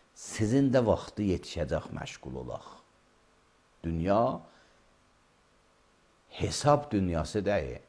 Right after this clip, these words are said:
Dünyada siz sual eləyirdiniz. Sizə imkanat verilirdi yaşayasınız. Amma axirətdə biz sual eləyəcəyik. Ölüm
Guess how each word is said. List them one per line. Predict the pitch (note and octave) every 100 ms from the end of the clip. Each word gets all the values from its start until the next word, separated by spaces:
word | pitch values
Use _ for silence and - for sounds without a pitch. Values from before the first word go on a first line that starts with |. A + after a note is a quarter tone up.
| _ _ _ -
Dünyada | F#2+ G2 G2 G#2 C#3
siz | C#3 - D#3 C3
sual | - D2+ C2 C#2
eləyirdiniz. | C2 C2 C2+ B1+ - A#1+ - _ _ _ -
Sizə | - - - A2+ G2+ C3+ G2+ - - - _ _ _ -
imkanat | F2 D#2 - E2 E2 D#2+ -
verilirdi | D#2+ D#2 D2 D2 C#2+ D2+
yaşayasınız. | D2 - - - - - - - _ _ _ _
Amma | G2 G#2+ D2
axirətdə | F2 F#2 D#2 - - C#3+ G#2
biz | -
sual | - - - B1
eləyəcəyik. | G#1 A1 A1 - - - - _ _ _ _ _ _ _ _ _ _ _ _ _ _ _ _ - - _ _ _ _ _ _ _ _ _ _ _ _ _ _ _ _ _ _ _ C3+
Ölüm | D#3+ F3 G#3+